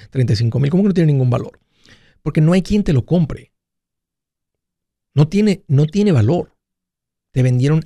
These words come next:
aire, te vendieron la promesa, no la promesa, no, te vendieron el uso de una semana en esta propiedad una vez al año,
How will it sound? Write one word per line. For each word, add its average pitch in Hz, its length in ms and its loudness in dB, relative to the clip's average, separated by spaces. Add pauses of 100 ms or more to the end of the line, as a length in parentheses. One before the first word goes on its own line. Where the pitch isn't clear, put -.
aire, 151 360 -2
te - 120 -6
vendieron 127 360 0
la 143 140 -2
promesa, 127 500 -2
no 202 140 -2
la 233 180 -4
promesa, 131 460 -4
no, 196 240 0
te 190 80 -4
vendieron 175 360 0
el 160 200 0
uso 226 460 -2 (420)
de 139 80 0
una 156 280 0
semana 160 680 -2 (340)
en 139 160 0
esta 139 320 -2
propiedad 151 640 -4 (1040)
una 135 160 2
vez 135 160 0
al 156 100 -4
año, - 260 -10